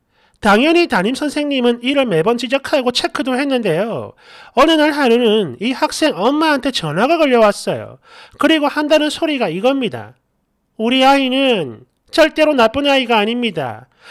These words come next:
그저 아침에 잠이 좀 많아가지고 정상 등교가 힘들 뿐이에요." 그런데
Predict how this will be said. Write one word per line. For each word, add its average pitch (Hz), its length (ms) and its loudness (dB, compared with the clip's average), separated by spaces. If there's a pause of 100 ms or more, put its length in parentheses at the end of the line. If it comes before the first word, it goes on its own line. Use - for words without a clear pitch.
(160)
그저 320 260 2
아침에 302 400 2
잠이 311 320 4
좀 311 160 0
많아가지고 240 840 2
정상 233 440 -4
등교가 240 400 -2
힘들 285 340 -6
뿐이에요." 165 600 -4 (1120)
그런데 190 800 2